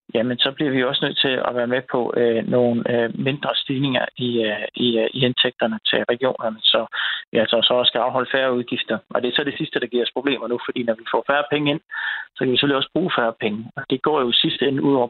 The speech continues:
patienterne. Det er det, vi bliver nødt til at fortælle til danskerne, så de ikke tror, at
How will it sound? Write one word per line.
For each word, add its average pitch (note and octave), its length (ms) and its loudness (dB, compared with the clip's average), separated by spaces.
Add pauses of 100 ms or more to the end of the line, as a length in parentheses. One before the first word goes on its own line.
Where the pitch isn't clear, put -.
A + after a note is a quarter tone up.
patienterne. - 420 0 (100)
Det C3+ 80 4
er C3+ 100 -2
det, C#3+ 100 2
vi D3+ 160 0
bliver C3 200 0
nødt D#3+ 140 -2
til - 100 0
at A#2+ 120 -2
fortælle C#3+ 300 -2
til - 140 -12
danskerne, A#2+ 420 -2 (480)
så D3+ 100 -2
de C3+ 160 0
ikke - 200 -2
tror, D#3 280 -2
at B2 60 -6